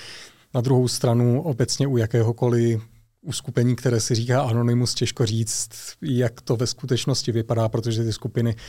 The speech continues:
zpravidla nejsou úplně homogenní, ale je to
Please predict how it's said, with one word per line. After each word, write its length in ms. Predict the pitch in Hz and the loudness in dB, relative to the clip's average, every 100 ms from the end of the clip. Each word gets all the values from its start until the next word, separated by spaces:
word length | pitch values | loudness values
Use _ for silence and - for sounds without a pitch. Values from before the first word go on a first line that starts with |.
| - | -10
zpravidla 460 | - 120 117 120 117 | -4 0 2 2 2
nejsou 320 | 117 107 131 | 2 0 -2
úplně 360 | 120 - 120 | 0 0 2
homogenní, 760 | 104 110 113 110 113 113 113 143 | 2 2 0 2 2 2 2 0
ale 220 | 117 117 | 0 0
je 120 | 110 | 0
to 220 | 107 113 | 0 -2